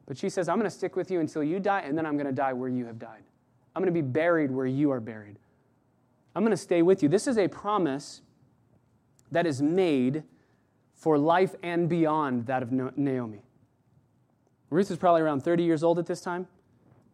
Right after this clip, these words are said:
and she says, "For the rest of my life, for the rest of your life, and beyond in my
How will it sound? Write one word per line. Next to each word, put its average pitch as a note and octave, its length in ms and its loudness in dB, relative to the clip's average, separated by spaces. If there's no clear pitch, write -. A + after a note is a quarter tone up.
and B2+ 80 -10
she D3+ 100 -4
says, C#3 520 -6
"For - 160 -12
the B2+ 60 -6
rest G3 220 0
of G3+ 60 -2
my F#3 120 0
life, E3+ 440 0
for - 60 -20
the C3 60 -10
rest F3 220 -4
of G3 80 -4
your G3 120 4
life, D3+ 460 0
and A2+ 180 -12
beyond D#3 460 -2
in C3 220 -6
my C#3+ 400 -4